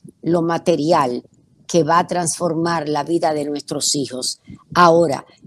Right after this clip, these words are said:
en primer lugar, nosotros sabemos que lo primero y lo más importante es el evangelio, es mostrarles a Cristo. Eh, además,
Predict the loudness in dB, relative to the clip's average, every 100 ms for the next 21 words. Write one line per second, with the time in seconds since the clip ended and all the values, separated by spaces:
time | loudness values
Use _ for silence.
0 | -2 2 4 2 0 2 4 4 4 4
1 | 2 -4 _ _ _ _ -2 0 0 0
2 | 0 2 0 0 2 2 2 0 -4 0
3 | 2 4 2 2 2 2 0 0 0 -2
4 | -4 _ _ _ 0 0 0 2 2 2
5 | 0 0 0 2 2 2 -2 -6 -10 _
6 | _ -4 2 2 0 -6 -16 0 6 6
7 | 6 2 0 0 0 -2 -6 -10 _ _
8 | _ 0 2 2 -2 -2 -4 0 4 6
9 | 4 2 0 -4 -4 -4 -2 2 4 4
10 | 2 0 -2 -2 -2 -6 -14 _ -20 _
11 | _ -20 -12 0 2 2 0 0 2 2
12 | 0 0 -4 -6